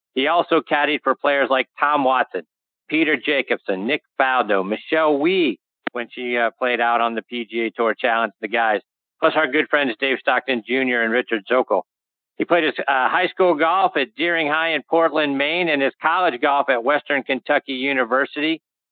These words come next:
And he caddied on tour in forty-plus majors. I think forty-two is the number. And he was a part of the two thousand and four U S Ryder Cup team. Like I say, he was also on the bag for Michelle Wie at the two thousand and six eighty-four Lumber Classic.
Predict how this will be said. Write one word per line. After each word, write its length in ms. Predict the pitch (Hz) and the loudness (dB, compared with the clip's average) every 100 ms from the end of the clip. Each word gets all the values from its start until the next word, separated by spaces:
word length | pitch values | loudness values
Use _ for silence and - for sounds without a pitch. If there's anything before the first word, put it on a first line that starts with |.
| - | -6
And 180 | 147 147 | -2 0
he 80 | 135 | 0
caddied 400 | 151 156 151 139 | 0 0 0 0
on 180 | 135 - | -2 0
tour 360 | 151 151 139 - | 2 2 0 -2
in 240 | 139 123 - | -2 -4 -2
forty-plus 680 | 175 208 190 147 - 156 135 - | 2 2 2 -2 -2 -2 0 -2
majors. 440 | 123 131 113 107 | -2 0 0 0
I 80 | 135 | -2
think 100 | 147 - | -2 0
forty-two 500 | 151 123 - 139 135 | 2 0 0 0 0
is 80 | - | 0
the 100 | 101 | 0
number. 340 | 120 120 95 - _ _ - | 0 0 -2 -4 _ _ -4
And 60 | 127 | 0
he 60 | |
was 140 | 139 123 | 2 0
a 80 | |
part 240 | 123 160 160 | 0 0 2
of 60 | |
the 100 | 135 - | 0 0
two 140 | 160 151 | -2 0
thousand 480 | 143 143 147 123 | 0 0 -2 -2
and 160 | 123 113 | -4 -2
four 220 | 139 131 123 | 0 0 0
U 260 | 120 135 | 0 0
S 120 | 127 - | 0 0
Ryder 340 | 123 131 - - | 0 0 -2 -2
Cup 160 | 143 - | -4 -2
team. 260 | 117 101 87 _ _ - - | -4 -4 -6 _ _ -8 -6
Like 140 | 120 117 | -6 -6
I 80 | - | -4
say, 100 | 139 | -4
he 40 | |
was 120 | 117 117 | -2 0
also 240 | 123 135 | -2 -2
on 140 | 120 117 | -2 -2
the 60 | |
bag 240 | 117 123 117 | -2 -2 -4
for 100 | 117 | -6
Michelle 380 | 113 - 127 117 | -6 -4 -2 0
Wie 160 | 127 | -2
at 80 | 117 | -4
the 80 | 113 - | -8 -10
two 140 | 127 | -6
thousand 420 | 131 120 120 120 | -2 0 -2 -2
and 140 | 110 104 - | -6 -4 -4
six 160 | 123 - | -4 -2
eighty-four 420 | 117 113 - 113 | -2 -2 0 0
Lumber 340 | 107 123 110 - | 0 0 0 -2
Classic. 420 | 120 123 - 170 | 0 0 0 -2